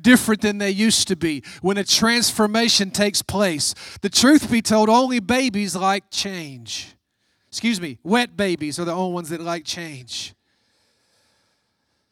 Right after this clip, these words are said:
But change is necessary, isn't it? It's necessary for growth. It's necessary for development.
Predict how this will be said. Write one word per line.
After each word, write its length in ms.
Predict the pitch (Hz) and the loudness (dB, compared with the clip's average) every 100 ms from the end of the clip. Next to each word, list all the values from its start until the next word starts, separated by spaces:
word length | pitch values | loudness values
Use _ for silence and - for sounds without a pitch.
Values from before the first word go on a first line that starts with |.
| _ _ | _ _
But 120 | - 185 | -6 -2
change 360 | - 240 240 | -2 -2 -2
is 160 | 208 175 | -4 -4
necessary, 680 | 220 196 175 - 170 156 160 | -4 -4 -4 -4 -4 -4 -6
isn't 180 | 156 127 | -8 -12
it? 120 | 120 _ _ _ _ _ _ _ _ _ | -20 _ _ _ _ _ _ _ _ _
It's 140 | - | -12
necessary 540 | 180 202 180 - 190 180 | -6 -6 -4 -4 -2 -2
for 160 | - | -4
growth. 680 | 151 170 202 233 - - - - _ _ _ _ _ _ _ | -4 0 2 2 -2 -10 -20 -20 _ _ _ _ _ _ _
It's 180 | - - | -14 -8
necessary 560 | 208 196 196 - 196 | -6 -4 -4 0 0
for 160 | 190 180 | 0 -4
development. 720 | 170 151 196 220 214 240 240 | -6 -2 0 -2 -4 -6 -6